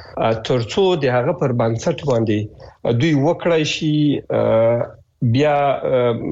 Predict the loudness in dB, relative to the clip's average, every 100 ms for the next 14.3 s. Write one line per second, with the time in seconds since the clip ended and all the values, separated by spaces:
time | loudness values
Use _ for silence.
0 | -6 -8 -8 -4 0 0 0 -2 -2 0
1 | 2 2 2 0 -2 -2 0 0 0 -2
2 | -2 -2 0 -2 0 0 2 0 -2 -2
3 | 0 0 -2 -2 -2 -4 -4 -4 -2 -2
4 | -2 -6 -12 -4 -2 0 0 0 0 -2
5 | -2 -2 -2 0 0 0 0 2 2 2
6 | 0 -2 0 2 0 0 0 0 -2 -2
7 | -2 -2 -2 -2 0 0 0 0 0 2
8 | 0 0 -2 0 0 0 0 0 0 0
9 | 0 2 0 0 0 -2 -6 -20 -20 -6
10 | 0 0 2 0 0 0 2 0 2 0
11 | 2 0 2 0 2 2 2 2 0 0
12 | 0 0 0 0 0 -4 -4 -2 0 0
13 | -4 -2 -2 0 -2 -2 -2 -4 -4 -2
14 | 2 2